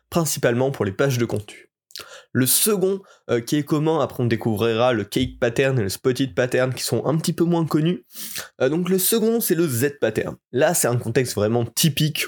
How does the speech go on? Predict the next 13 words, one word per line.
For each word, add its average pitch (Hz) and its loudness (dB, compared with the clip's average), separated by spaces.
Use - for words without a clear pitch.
au 120 2
web, 123 2
euh, 107 4
qui 160 -2
s'applique 131 0
notamment 113 0
aux 117 2
landing 120 0
pages, 120 0
aux 104 -4
pages 127 0
d'accroche. - -4
C'est-à-dire 117 2